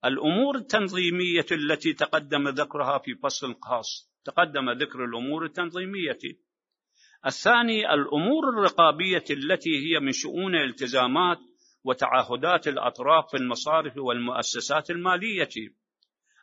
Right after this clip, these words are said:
الثالث، الأمور الراجعة إلى الفصل في الاختلافات التي تحدث داخل المصارف والمؤسسات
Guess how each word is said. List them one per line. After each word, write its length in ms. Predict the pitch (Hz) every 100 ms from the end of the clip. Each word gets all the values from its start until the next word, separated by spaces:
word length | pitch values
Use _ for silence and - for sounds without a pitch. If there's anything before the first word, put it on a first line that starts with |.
| -
الثالث، 600 | 143 - 226 247 240 202
الأمور 680 | 151 143 139 143 196 233 190
الراجعة 640 | 135 139 135 139 196 156 -
إلى 360 | 127 123 123
الفصل 580 | 120 - 196 214 - 135
في 100 | 147
الاختلافات 960 | 175 - 135 - 131 123 117 156 156 135
التي 420 | 123 170 - 127
تحدث 560 | - 214 180 175 175 156 - _ _ _ -
داخل 480 | 131 247 - 180 180
المصارف 680 | 160 139 - 151 135 120
والمؤسسات 1000 | 127 123 123 127 123 - 123 156 175 170